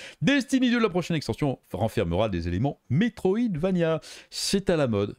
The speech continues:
eh oui, eh oui. Bungie a enfin évoqué l'extension de Destiny deux qui se fait pour l'instant appeler Codename Apollo. C'est mieux que Projet René, quand même, hein.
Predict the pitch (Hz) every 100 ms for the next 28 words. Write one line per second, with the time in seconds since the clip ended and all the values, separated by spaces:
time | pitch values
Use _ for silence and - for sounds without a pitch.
0 | - 113 98 87 - 90 78 67 - -
1 | - - 117 233 226 208 247 233 214 214
2 | 208 208 220 208 208 190 196 180 185 -
3 | 180 190 185 180 180 - 170 151 131 -
4 | 139 117 - 123 113 135 110 110 107 87
5 | - 117 - 92 78 92 98 - - -
6 | - - - 113 - 80 - - 95 95
7 | 90 92 80 73 73 73 73 107